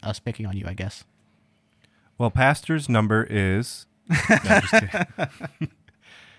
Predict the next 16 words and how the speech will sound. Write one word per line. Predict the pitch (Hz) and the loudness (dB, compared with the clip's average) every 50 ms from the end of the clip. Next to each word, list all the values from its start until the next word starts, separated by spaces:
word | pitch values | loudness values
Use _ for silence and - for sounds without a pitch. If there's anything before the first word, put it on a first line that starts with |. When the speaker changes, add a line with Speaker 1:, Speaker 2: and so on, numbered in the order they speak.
| _ _ _ - | _ _ _ 0
Speaker 2:
They | 131 135 | 2 4
could | 131 151 | 4 4
email | 139 139 165 156 156 160 170 | 4 4 6 6 6 6 6
us | 185 175 - - | 6 4 4 4
at | 117 107 - | 4 4 2
feedback | - - 143 147 156 147 - 151 151 165 170 - | -2 -2 0 0 0 4 6 6 6 6 6 4
at | 117 104 92 - | 2 0 0 -2
clericalerrors | - 120 123 127 139 - - 120 113 107 110 113 113 113 120 113 - - | 0 2 4 4 4 4 2 0 2 2 2 4 4 4 2 0 -2 -2
dot | - 110 101 101 - | 2 2 2 2 2
org. | - 101 104 107 117 143 151 - _ _ _ _ - | -2 0 0 0 0 -2 -4 -12 _ _ _ _ -6
They | 107 98 | -6 -4
could | - 101 98 | -4 -4 -2
find | - 113 110 113 110 | 0 2 2 2 2
us | 104 - - | 0 -2 -2
on | 104 95 92 92 92 | -2 -2 0 -2 -4
Facebook | - - 107 107 127 127 - - 147 151 156 - | -4 -2 -2 -2 -2 -4 -6 -6 -4 -4 -4 -6